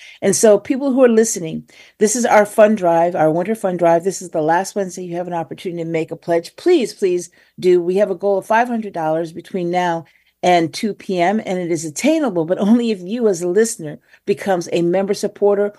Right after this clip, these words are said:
or if you're already a member, if it's time for you to renew, please do so now. Procrastinators unite. I am a procrastinator. I make my,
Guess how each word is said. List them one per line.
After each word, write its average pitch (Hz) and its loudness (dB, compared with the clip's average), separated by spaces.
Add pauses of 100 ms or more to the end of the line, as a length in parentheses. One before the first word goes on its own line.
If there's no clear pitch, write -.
(140)
or 175 0
if 165 -2
you're 180 2
already 202 2
a 202 0
member, 202 -4
if 165 -6
it's 139 -8
time 202 -4
for 214 -8
you 202 -4
to 185 -6
renew, 190 -2
please 226 -2
do 202 -6
so 185 -2
now. 147 -4 (380)
Procrastinators 240 0
unite. 165 -8
I 180 -2
am 208 0
a 208 -2
procrastinator. 208 0 (340)
I 175 2
make 202 -2
my, 190 -4